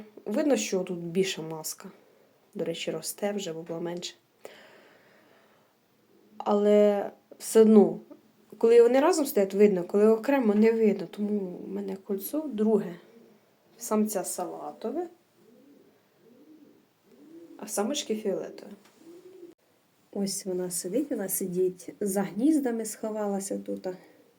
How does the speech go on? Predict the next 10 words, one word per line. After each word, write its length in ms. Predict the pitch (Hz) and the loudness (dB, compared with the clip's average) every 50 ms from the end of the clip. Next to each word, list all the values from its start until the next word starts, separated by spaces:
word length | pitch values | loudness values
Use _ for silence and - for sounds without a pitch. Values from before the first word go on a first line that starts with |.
| _ _ _ | _ _ _
Одне 320 | - 214 202 190 202 190 | 2 4 4 4 2 2
я 140 | 190 180 175 | 2 2 2
бачила 460 | 175 170 175 170 170 - - 175 175 | 0 -2 -4 -6 -6 -8 -8 -6 -4
яйце 340 | 170 170 170 175 170 - - | -4 -4 -6 -8 -8 -10 -14
точно. 760 | - - _ - 214 208 269 339 320 - - - 262 247 254 254 - _ _ _ _ _ _ _ 160 - _ - - _ _ _ _ _ _ _ _ _ _ _ _ _ _ _ | -14 -14 _ -10 -2 -2 -2 -2 -2 -6 -12 -10 -10 -10 -10 -12 -16 _ _ _ _ _ _ _ -20 -20 _ -20 -20 _ _ _ _ _ _ _ _ _ _ _ _ _ _ _
От. 340 | - 202 190 190 196 - - _ | -8 -8 -8 -8 -10 -16 -16 _
А 60 | - | -12
ще 180 | - - - 415 | -10 -6 -4 -2
яка 260 | 415 392 392 - 330 | -2 -2 -2 -2 -6
кількість, 760 | 302 - - 302 302 302 294 - 247 226 - - - - - | -6 0 2 2 2 2 0 -2 -6 -6 -8 -10 -10 -16 -20